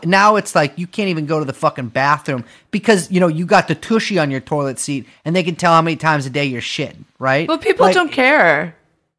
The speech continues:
Speaker 2: I
Speaker 1: I,
Speaker 2: mean, I'm
Speaker 1: well,
Speaker 2: s-,
Speaker 1: it's like
Speaker 2: it's insane to
Speaker 1: Yeah,
Speaker 2: me. I'm
Speaker 1: I
Speaker 2: sorry. It's, like, insane. It's like th-, we had this, like, conversation,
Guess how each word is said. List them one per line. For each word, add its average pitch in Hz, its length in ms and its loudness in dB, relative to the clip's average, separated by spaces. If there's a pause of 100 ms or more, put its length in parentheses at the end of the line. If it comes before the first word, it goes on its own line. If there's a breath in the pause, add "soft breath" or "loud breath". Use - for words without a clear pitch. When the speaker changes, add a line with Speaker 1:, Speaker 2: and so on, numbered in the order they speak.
(140)
Speaker 2:
I 247 100 6
Speaker 1:
I, 277 40 6
Speaker 2:
mean, 302 100 6
I'm 294 100 6
Speaker 1:
well, 269 120 4
Speaker 2:
s-, 233 100 4
Speaker 1:
it's 226 140 0
like 269 180 4
Speaker 2:
it's 302 240 -6
insane 285 340 0
to 190 80 -2
Speaker 1:
Yeah, 262 120 8
Speaker 2:
me. 269 60 6
I'm 226 100 2
Speaker 1:
I 233 80 -2
Speaker 2:
sorry. 320 280 2
It's, 202 160 -2
like, 233 200 0
insane. 262 460 -2
It's 190 200 -4
like 208 180 -4
th-, 226 100 -4
we 254 140 2
had 254 300 0
this, - 240 -6
like, 226 140 -4
conversation, 202 1040 -2